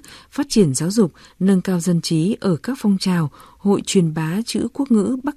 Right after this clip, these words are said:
Kỳ và Bình dân học vụ. Trong những năm tham gia phong trào dạy chữ cho người dân sau cách mạng tháng tám năm một nghìn chín trăm bốn mươi lăm, ông đã được Đảng và Nhà nước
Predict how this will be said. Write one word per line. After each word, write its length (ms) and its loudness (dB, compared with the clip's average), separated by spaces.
Kỳ 260 4
và 260 0
Bình 260 0
dân 220 0
học 180 -6
vụ. 220 2
Trong 380 2
những 180 0
năm 200 2
tham 180 0
gia 220 0
phong 200 0
trào 280 0
dạy 180 -2
chữ 320 0
cho 120 2
người 180 6
dân 280 2
sau 280 0
cách 180 -6
mạng 220 0
tháng 180 -4
tám 320 0
năm 140 2
một 80 6
nghìn 160 2
chín 200 -4
trăm 300 0
bốn 160 0
mươi 100 4
lăm, 240 2
ông 280 2
đã 100 -2
được 240 0
Đảng 280 0
và 80 -2
Nhà 180 0
nước 240 4